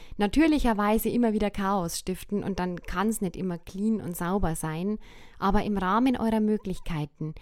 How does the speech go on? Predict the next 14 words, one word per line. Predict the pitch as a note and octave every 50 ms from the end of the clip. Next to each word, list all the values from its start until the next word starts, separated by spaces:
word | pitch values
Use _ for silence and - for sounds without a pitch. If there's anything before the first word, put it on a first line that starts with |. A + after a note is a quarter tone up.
| - - - -
solltet | - - - F#3+ G3 G3+ G3 G#3+ G3+ -
ihr | - - G#3 G3+ - -
euch | - F3 F3+ F#3 F3+ - - - -
das | - E3+ F#3 - - -
für | - - G3+ - -
euch | - E3+ E3+ E3 - - - - -
schaffen. | - - - F3 F3 - - - C#3+ C#3 - - _ _ _ _ - - - - - - - -
Und | - A#3 C#4 D#4 D4+ -
wie | C#4 C4
gesagt, | - - - A3 G#3 - -
integriert, | - G3 F#3+ G#3+ G3 - G#3+ G#3+ A3+ B3 C4+ - - - - - - - - -
wenn | - F3+ A#3 C#4 D#4 D4+
möglich, | C4 B3+ B3+ B3 - A#3+ A#3+ A3+ - -
achtsame, | - G#3+ - - - - A3+ A3 A3 A3 A3 A3 A3 A3